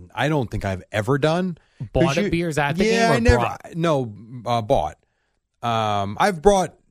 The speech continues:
Speaker 1: beers for the parking lot to tailgate before games, and that's usually the only thing I drink,
Speaker 2: Yeah.
Speaker 1: and then I'll drink a soda or, or water inside. But when I went with Matthew for the, uh, the Met game, like,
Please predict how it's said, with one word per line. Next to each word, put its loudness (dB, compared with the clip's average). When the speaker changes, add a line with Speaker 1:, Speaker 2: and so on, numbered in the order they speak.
Speaker 1:
beers -2
for -4
the 0
parking 0
lot 0
to -18
tailgate 0
before -2
games, -2
and 2
that's -2
usually -6
the -2
only -4
thing -4
I -2
drink, -4
Speaker 2:
Yeah. -4
Speaker 1:
and -4
then -4
I'll 0
drink -6
a -8
soda -2
or, -2
or -2
water 0
inside. -4
But 0
when 0
I 2
went 0
with -2
Matthew -2
for -6
the, -2
uh, 0
the -2
Met -4
game, -2
like, -6